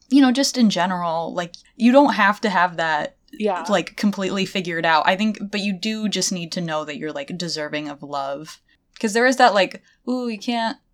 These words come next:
Speaker 1: can't love somebody unless you love yourself," which a lot of people are like, "Oh, well, that's not true." But I think there is some truth in that.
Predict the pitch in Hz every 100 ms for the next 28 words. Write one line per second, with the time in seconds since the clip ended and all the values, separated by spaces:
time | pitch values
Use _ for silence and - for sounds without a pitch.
0 | _ - 240 226 226 226 - 220 208 202
1 | 202 202 202 - 180 185 - 170 190 202
2 | 208 196 165 127 - 196 185 208 196 190
3 | 190 180 170 165 226 220 220 196 165 -
4 | 165 - 240 262 311 262 190 180 - 170
5 | 165 156 160 151 151 143 143 151